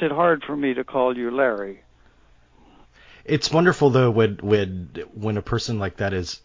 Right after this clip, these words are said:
Speaker 2: is aware of kind of the intimidating baggage they carry, and they go out of their way to set you at ease.
Speaker 1: It is.
Speaker 2: Uh, that, that's very nice, yeah. But you've worked with strong, very strong personalities, whether it be, uh, Olivier or, um,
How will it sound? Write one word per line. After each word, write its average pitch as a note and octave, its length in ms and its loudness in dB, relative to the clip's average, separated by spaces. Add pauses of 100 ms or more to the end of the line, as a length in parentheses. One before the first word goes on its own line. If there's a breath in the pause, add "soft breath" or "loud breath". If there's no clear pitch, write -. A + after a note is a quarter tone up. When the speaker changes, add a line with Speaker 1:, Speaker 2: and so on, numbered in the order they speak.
Speaker 2:
is A2 180 -4
aware G#2 460 0
of G2+ 280 -4 (280)
kind A2+ 180 -2
of G2 100 -4
the G2 240 -4 (280)
intimidating A#2 640 0
baggage G#2 400 -2
they A2 100 2
carry, G#2+ 360 0
and G#2 120 -2
they F#2+ 80 -2
go G2 220 -2
out G#2+ 100 0
of G2+ 140 -6
their G2 140 -6
way F#2+ 240 -2
to F2 200 -6
set - 300 -10
you F2+ 120 -8
at E2 80 -6
ease. D#2 480 -8 (640 soft breath)
Speaker 1:
It B2+ 100 0
is. A2 200 2
Speaker 2:
Uh, F#2+ 160 -8
that, G#2+ 200 -6
that's A2+ 200 -6
very G#2 240 -6
nice, E2 420 -8
yeah. E2 300 -10 (600 soft breath)
But C3+ 140 -2
you've F3+ 120 -6
worked D3+ 180 2
with A2 180 0 (800 soft breath)
strong, D#3 560 -8
very D#3 300 0
strong A2+ 580 -2 (160)
personalities, G2 840 -4
whether G2+ 280 -4
it F2 100 -14
be, G2 340 -6
uh, E2+ 460 -10
Olivier G2 640 -4
or, E2 500 -10
um, D2+ 520 -12